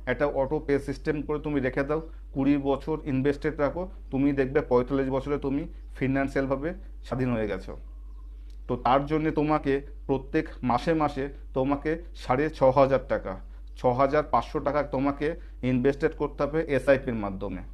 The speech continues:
এবং যেহেতু আগেই বলেছি যে রিস্ক ক্যাটাগরিটা মেনটেন রাখবে, সেটা মাথায় রাখবে, তার জন্যে কিন্তু ইনডেক্স অথবা ব্লু চিপ ফান্ড। তো ব্লু চিপ ফান্ড একটা, আহ, ভালো অপশান, যেখানে রিস্কটা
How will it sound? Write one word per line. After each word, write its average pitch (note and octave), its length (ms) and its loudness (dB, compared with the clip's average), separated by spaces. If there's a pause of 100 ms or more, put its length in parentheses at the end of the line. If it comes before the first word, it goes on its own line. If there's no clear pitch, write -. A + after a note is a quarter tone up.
(440)
এবং C#3 240 4
যেহেতু C#3+ 320 2
আগেই C#3 360 4
বলেছি D#3 520 0 (200)
যে C3 260 4
রিস্ক C#3 240 0
ক্যাটাগরিটা D3 540 2
মেনটেন C#3 440 4
রাখবে, C#3+ 340 2 (260)
সেটা C#3 260 2
মাথায় C3+ 360 4
রাখবে, B2+ 360 2 (200)
তার B2+ 180 6
জন্যে D3+ 300 2
কিন্তু D#3 440 -2 (240)
ইনডেক্স C#3 420 4 (180)
অথবা C#3+ 320 2
ব্লু C3 220 2
চিপ C3 240 -4
ফান্ড। G2 240 -2 (720)
তো C3+ 60 -2
ব্লু C3+ 220 0
চিপ D#3+ 240 -2
ফান্ড E3 260 2
একটা, D#3+ 340 2 (260)
আহ, C3+ 160 0
ভালো C3+ 260 6
অপশান, C#3+ 440 4
যেখানে C#3+ 380 0
রিস্কটা D#3+ 540 0